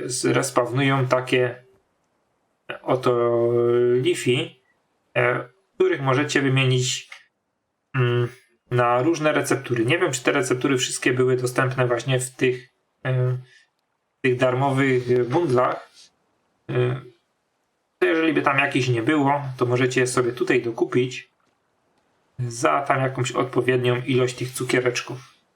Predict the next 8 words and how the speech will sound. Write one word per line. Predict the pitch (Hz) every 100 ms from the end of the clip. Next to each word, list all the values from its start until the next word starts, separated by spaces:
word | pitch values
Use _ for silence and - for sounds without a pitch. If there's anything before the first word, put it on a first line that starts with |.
| _ _ _ _ _ _ _ -
Czy | 123
bloczków | 135 147 - 143
jakieś | 131 127 123
wam | 131 123
brakuje, | 117 - 139 127 120 107
czy, | - - -
czy | -
coś, | 123 - 139 131 -